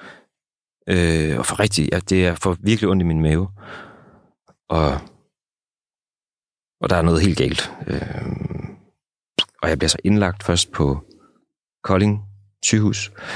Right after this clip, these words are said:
Kan, de kan ikke finde ud af, hvad det er, der er galt, og så bliver jeg flyttet til Vejle,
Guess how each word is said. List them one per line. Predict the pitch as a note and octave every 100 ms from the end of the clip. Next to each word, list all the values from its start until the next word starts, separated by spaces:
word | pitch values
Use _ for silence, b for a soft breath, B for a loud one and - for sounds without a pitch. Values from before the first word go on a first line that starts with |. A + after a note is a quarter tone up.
| B B -
Kan, | D#2+
de | - -
kan |
ikke | E2+ -
finde | E2
ud |
af, | C#2+
hvad | C#2+
det | -
er, | D2+
der | D#2
er | D#2+
galt, | - D2+ D2+ - _ _ _ _
og | - D#2+
så | E2
bliver | E2
jeg | D#2
flyttet | D#2+ C#2
til | -
Vejle, | D#2+ E2 A2+